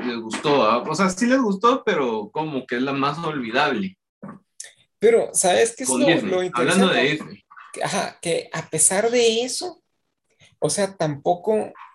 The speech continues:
Speaker 2: lo, te, te lo pongo así, lo peor que ha sacado Disney es mejor que casi lo,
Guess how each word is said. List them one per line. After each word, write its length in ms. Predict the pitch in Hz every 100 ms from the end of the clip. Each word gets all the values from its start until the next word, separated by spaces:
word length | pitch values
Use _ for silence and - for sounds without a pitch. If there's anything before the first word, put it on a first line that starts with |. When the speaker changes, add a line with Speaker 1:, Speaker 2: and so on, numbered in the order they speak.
| _ _ _ _ -
Speaker 2:
lo, 680 | 151 151 156 156 147 - 170 _ _ _ _ _ _ _ _ _ _ _ _ _ _ _ _ _ _ _
te, 140 | - 123
te 140 | -
lo 160 | 156 156
pongo 260 | 185 190 190
así, 540 | 175 214 190 - 160
lo 240 | 156 156 -
peor 300 | 190 226 -
que 100 | 214
ha 100 | 214
sacado 540 | 214 - 208 202 185
Disney 640 | 190 247 294 330 320 294 _ _ _ _ _ _ _ _ _ _ _ _ -
es 260 | 185 185
mejor 680 | 185 180 175 156 - 226 240
que 200 | 190 175
casi 360 | - 180 214 190
lo, 260 | 170 -